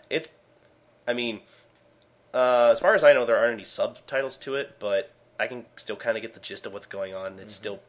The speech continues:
Speaker 1: pretty funny to watch. Um, but, uh, yeah, this segment's gone on a little, that's gone on long enough.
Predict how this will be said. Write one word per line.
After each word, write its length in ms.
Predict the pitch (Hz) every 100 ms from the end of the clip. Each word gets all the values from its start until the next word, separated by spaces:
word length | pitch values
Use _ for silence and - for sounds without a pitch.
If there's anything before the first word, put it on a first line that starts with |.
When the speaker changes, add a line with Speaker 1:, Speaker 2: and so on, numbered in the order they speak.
| _
Speaker 1:
pretty 280 | - 117 95
funny 340 | 90 - 92 92
to 60 | 92
watch. 420 | 95 95 - - - - - _ _ _ _ _ _
Um, 440 | 131 143 143 139 135 _ _ _ _ _ _ _ _
but, 200 | - 143
uh, 300 | 139 139 131 127 - _ _ - - _ _ _ _ _ _ _ _ _ _ _ _ _ _ _ -
yeah, 100 | 180
this 100 | 156
segment's 280 | - 117 104
gone 160 | 113 107
on 160 | 107 107 - -
a 40 |
little, 260 | 139 110 - _ _ _
that's 160 | - 156
gone 180 | 113 98
on 80 | 95
long 140 | 95
enough. 260 | 101 104